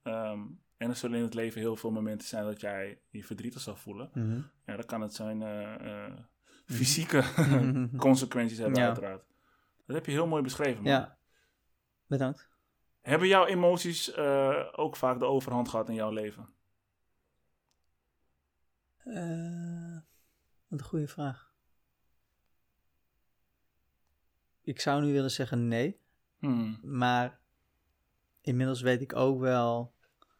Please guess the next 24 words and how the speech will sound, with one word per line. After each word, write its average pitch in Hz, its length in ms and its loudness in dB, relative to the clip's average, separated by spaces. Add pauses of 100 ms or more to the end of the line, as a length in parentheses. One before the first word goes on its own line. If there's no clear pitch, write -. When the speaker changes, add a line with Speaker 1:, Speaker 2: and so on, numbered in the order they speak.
(400)
Speaker 2:
dat 123 180 0
dat, 117 420 -4 (420)
eh, - 580 -6
dat 123 200 0
het 117 160 -2
wel 120 200 2
zo 139 200 -2
is 160 180 -4
geweest. 139 480 -6 (180)
Maar 117 160 0
dat 117 100 -2
Speaker 1:
Mhm. 123 100 -2
Speaker 2:
heb 120 100 -2
ik 104 60 -8
niet, 131 500 0 (140)
niet 131 380 -2
op 117 180 -4
die 135 120 4
manier 127 420 2
geuit 127 460 -2
zoals 123 280 -2
het 127 120 -6
misschien 127 420 -2
wel 120 320 -4